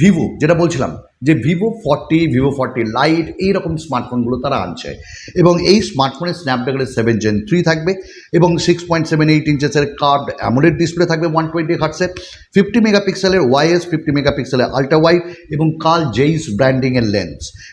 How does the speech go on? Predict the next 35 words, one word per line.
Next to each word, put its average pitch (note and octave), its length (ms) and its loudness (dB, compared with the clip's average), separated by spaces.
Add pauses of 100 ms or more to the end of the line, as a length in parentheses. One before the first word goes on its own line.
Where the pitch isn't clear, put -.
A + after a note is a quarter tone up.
ফিফটি F3+ 240 2
মেগাপিক্সেলের F3+ 540 2
সেলফি D3 360 0
ক্যামেরা G#2+ 300 -2
থাকবে, F2+ 360 -6 (260)
পাঁচ D#3 220 2
হাজার C#3 260 0
পাঁচশো B2+ 240 -4
এমএএইচের A#2+ 260 0
ব্যাটারি, C#3 380 0
এইটটি F3+ 540 -2
ওয়াটের D#3+ 480 0
ফাস্ট D3+ 360 -2
চার্জার, G#2+ 340 0 (340)
এবং D3 340 4 (260)
ডুয়াল G3+ 260 8
স্পিকারও C3+ 440 0
থাকবে। F2+ 540 -6 (100)
এবং B2+ 300 -2
এই F3 140 4
স্মার্টফোনটার C#3+ 640 -4
দাম B2 200 -4
তো B2+ 60 -4
আমি A#2+ 180 -2
বললামই D#3 420 0 (300)
যে B2 100 0
একটু D#3 500 -2 (260)
বেশি A#2 300 2
থাকবে। E2+ 380 -6 (320)
নেক্সট F3 380 2
আমরা C3 320 -2
আইকিউকে F3 480 2
দিয়ে D3 180 2
কথা G#2 160 -2
বলবো। F2 340 -6